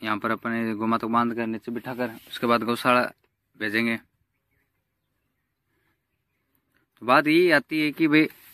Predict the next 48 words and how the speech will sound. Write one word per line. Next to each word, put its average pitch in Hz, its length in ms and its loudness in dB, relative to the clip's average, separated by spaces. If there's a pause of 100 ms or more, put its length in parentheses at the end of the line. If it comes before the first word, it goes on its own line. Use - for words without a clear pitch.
(480)
अपन 170 300 0
को 170 120 4
अगर 156 300 0 (180)
सबसे 156 340 -6
पहले 165 220 0
कोई 165 280 -4
भी 165 200 2
जीव 135 360 2
हो, 135 160 2
चाहे 131 200 -4
गौ 123 140 0
माता 139 300 2
हो, 131 180 -2 (480)
अगर 139 180 2
आपको 151 420 2 (100)
दिखता 180 380 0
है 165 140 6
कि 160 80 -2
भाई 170 180 6
उस-, 160 160 -2
उसमें 160 560 2
कोई 160 120 4
बीमारी 160 420 6
है, 143 200 2 (400)
या 143 180 0
अस्वस्थ 160 420 -2
है, 147 120 4
या 151 60 6
घाव 123 360 4
के 165 100 2
कीड़ा 165 240 4
पड़े 147 220 2
हुए 135 120 2
हैं, 147 120 -2 (460)
तो 180 80 -6
कोई 214 260 4
भी 220 140 -2
पास 202 380 4
में 202 120 4
जो 180 300 6 (180)
सेवादार 170 500 8
है, 156 100 4
चाहे 160 220 0
गौशाला 156 420 4
है, 147 140 6
चाहे 151 180 -2
चिकित्सा 156 400 0
है, 110 200 2